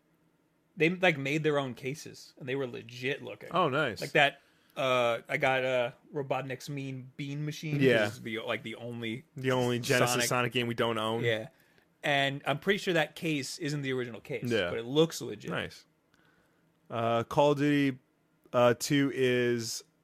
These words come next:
Speaker 2: fifteen dollars at GameStop, so maybe I'll just stop at a GameStop.
Speaker 1: I could have sworn I got it, unless I, I mean, I couldn't have gotten it for another system.
Speaker 2: Maybe.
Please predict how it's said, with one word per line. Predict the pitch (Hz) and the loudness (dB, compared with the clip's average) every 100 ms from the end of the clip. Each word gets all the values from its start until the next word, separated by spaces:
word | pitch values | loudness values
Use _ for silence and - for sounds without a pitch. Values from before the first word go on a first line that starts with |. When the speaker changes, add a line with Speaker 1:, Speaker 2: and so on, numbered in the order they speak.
| _ - | _ -4
Speaker 2:
fifteen | 151 - 147 | -4 -2 -2
dollars | 127 123 120 117 110 95 | 2 4 4 4 0 -2
at | 110 107 - - | 0 0 -4 -8
GameStop, | 107 101 98 92 | -8 -6 -4 -6
so | 95 | -8
maybe | 104 | -8
I'll | 101 | -8
just | 104 - | -10 -10
stop | 95 92 | -10 -12
at | 87 | -18
a | |
GameStop. | - 90 - - - - | -18 -18 -18 -18 -18 -12
Speaker 1:
I | 190 220 | -6 -6
could | - 214 | -2 -2
have | 185 165 - | -2 -6 -10
sworn | - - - 160 160 151 | -10 -8 -6 -4 -2 -2
I | 113 | -4
got | 110 101 98 | -4 -6 -6
it, | 104 | -8
unless | 139 185 | -6 -4
I, | 214 185 _ _ _ - | -4 -6 _ _ _ -10
I | |
mean, | 143 143 | -6 -4
I | 143 | -4
couldn't | 240 196 | -4 -6
have | |
gotten | 135 127 120 | -2 -2 -2
it | |
for | 107 | -8
another | 104 104 95 | -10 -10 -10
system. | - 139 - 117 | -10 -10 -8 -2
Speaker 2:
Maybe. | 104 90 90 | -2 -2 -4